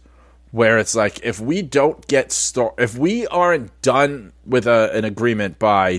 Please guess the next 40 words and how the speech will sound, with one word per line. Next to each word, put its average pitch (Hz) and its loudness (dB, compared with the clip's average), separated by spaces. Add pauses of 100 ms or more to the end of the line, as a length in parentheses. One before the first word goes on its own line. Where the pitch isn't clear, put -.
this 123 -2
date, 76 -6 (480)
we, 147 0
and 127 0
then, 117 -4
you 113 -4
know, 107 -4
we've 104 -2
gotta 139 2 (220)
get 131 -2
done, 117 2
then 113 0
we've 120 0
gotta 120 0
give 104 -2
players 104 0 (260)
whatever 107 0
it 101 0
is, 92 -2
a 107 -2
week's 110 -6
notice 104 0
to - -10
show 101 0
up, 85 0 (680)
then 131 0 (260)
they 135 0
need 135 -2
X 123 0
amount 107 2
of 95 -2
time. 92 0 (260)
So 156 -2
they 185 0
reverse 131 0
engineer. 113 -2
They 127 0
have 139 -2
a 110 -2
date 110 -6